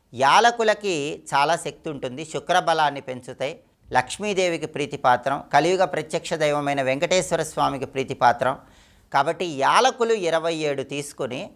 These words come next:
ఆ ఇరవై ఏడు యాలకులు ఒక దండలాగా గుచ్చి,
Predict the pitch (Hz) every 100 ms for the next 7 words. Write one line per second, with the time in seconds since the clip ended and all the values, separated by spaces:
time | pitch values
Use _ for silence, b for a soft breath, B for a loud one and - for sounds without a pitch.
0 | - 131 139 147 185 240 226 220 202 165
1 | 151 180 180 185 185 165 139 135 156 196
2 | 196 165 135 117 107 - 175